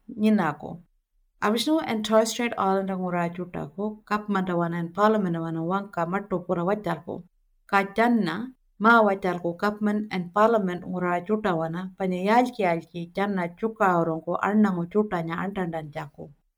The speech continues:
Arnango kuchupa ngura jutta jungorin kola nyinna ko voice meeting inga Australia win kingoro.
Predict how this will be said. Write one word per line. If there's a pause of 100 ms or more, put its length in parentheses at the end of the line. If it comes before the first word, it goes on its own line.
(460)
Arnango
kuchupa
ngura
jutta (460)
jungorin
kola
nyinna
ko
voice
meeting
inga (140)
Australia
win
kingoro.